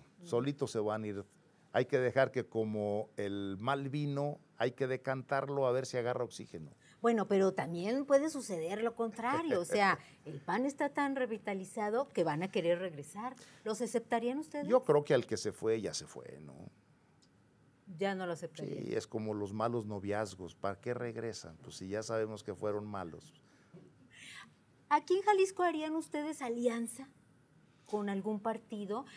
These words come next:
Speaker 1: Bueno, Jalisco es una composición diferente de la situación política que se vive a nivel nacional. Jalisco, hay un partido, bueno, que, que muchos se han ido, pues, los mismos panistas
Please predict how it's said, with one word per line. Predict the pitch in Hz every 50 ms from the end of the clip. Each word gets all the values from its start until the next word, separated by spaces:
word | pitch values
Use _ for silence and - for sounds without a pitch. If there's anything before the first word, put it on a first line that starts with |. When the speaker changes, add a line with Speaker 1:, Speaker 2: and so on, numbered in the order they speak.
| - -
Speaker 1:
Bueno, | 285 277 240 202 190 202 214
Jalisco | - - 240 247 247 285 269 - -
es | 440 -
una | - 302 294 285
composición | - 233 196 - 180 165 - 180 - 196 180 175
diferente | 190 190 - 208 202 202 196 196 190 - 196 196 196 - - - - - -
de | 151 156 151
la | 151 151 151
situación | 147 - 139 - - 139 127 147 131
política | - - 180 214 214 226 202 - - 190 - - 196 185 190
que | - 175
se | 151 - 135
vive | 139 139 156
a | 160
nivel | 156 143 131 139 135
nacional. | 147 156 151 202 208 220 247 247 208 - _ _ _ _ _ _ - _ _ _ _ _ _ _ _ _ _ _ _ _ - - -
Jalisco, | - 160 151 147 147 156 151 - - - 214 226 240 240 247 233 196 - - - - -
hay | - - - 131 147
un | 151
partido, | 151 214 226 247 - 220 190 196 226 254
bueno, | 226 208 190 190 208 202
que, | - - 170 151 - -
que | - - 170 151 151 147 143 143 143 139 139
muchos | 147 165 208 226 - 269 240
se | 262
han | 262 277
ido, | 339 403 440 403 381
pues, | - 196 175 151
los | 151 151 147 147
mismos | 160 170 180 180 175
panistas | - 208 190 185 175 - - 202 190 190 -